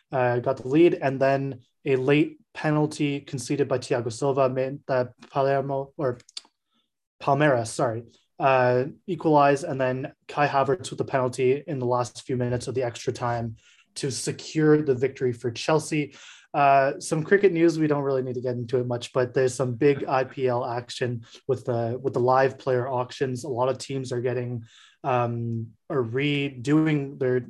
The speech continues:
rosters, and, uh, with the addition of two new, uh, teams in the league, that'll be interesting to see what happens. Now, Alex, I'll leave it to you for some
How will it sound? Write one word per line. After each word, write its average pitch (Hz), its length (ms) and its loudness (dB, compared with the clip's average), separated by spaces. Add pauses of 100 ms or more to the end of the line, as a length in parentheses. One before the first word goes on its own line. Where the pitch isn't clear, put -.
rosters, 160 640 2
and, 127 280 -2 (360)
uh, 127 240 2
with 131 160 2
the 135 340 0 (100)
addition 139 420 -2
of 113 120 -4
two 151 200 0
new, 139 560 -2 (140)
uh, 123 420 0
teams 156 480 0
in 147 140 -2
the 131 60 0
league, 127 280 0
that'll 127 240 0
be 127 100 2
interesting 123 380 -4
to 113 60 -10
see 127 80 -2
what 120 160 -2
happens. 123 560 -6 (320)
Now, 131 180 0
Alex, 143 340 4
I'll 135 120 0
leave 131 160 0
it 135 140 -2
to 135 120 -8
you 127 160 0
for 120 240 -8
some 123 460 -6